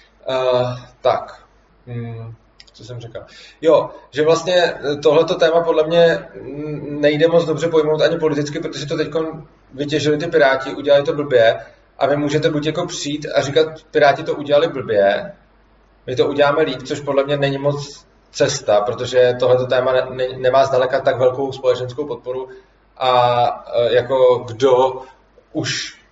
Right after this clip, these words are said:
nějakým způsobem je pro třeba dekriminalizaci trávy nebo něčeho, tak už vlastně jako dal ten svůj politický potenciál těm Pirátům. Oproti tomu, když byste přišli ještě s něčím dalším, tak, e, přicházíte s něčím novým,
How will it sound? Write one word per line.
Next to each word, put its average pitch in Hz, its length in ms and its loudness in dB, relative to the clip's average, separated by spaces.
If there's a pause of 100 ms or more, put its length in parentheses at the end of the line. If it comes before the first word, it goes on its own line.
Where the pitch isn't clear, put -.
nějakým 131 260 -4
způsobem 135 400 -4
je 135 140 4
pro 131 600 2
třeba 131 280 0
dekriminalizaci 127 1000 0
trávy 123 320 2
nebo 127 180 0
něčeho, 117 320 -2
tak 117 180 2
už 117 120 -14
vlastně 127 400 -4 (500)
jako 120 520 -2 (1900)
dal 143 180 6
ten 143 260 -6
svůj 139 440 -12
politický 131 440 -12
potenciál 131 480 -6
těm 135 140 -14
Pirátům. 120 420 -4
Oproti 131 280 -10
tomu, 143 160 -12
když 131 160 -12
byste 135 220 -14
přišli 139 280 -12
ještě 127 260 -10
s 120 40 -14
něčím 135 280 -14
dalším, 120 580 -2 (440)
tak, 131 400 -2
e, 127 40 -6
přicházíte 135 460 -2
s 127 80 -10
něčím 139 260 -10
novým, 123 460 -4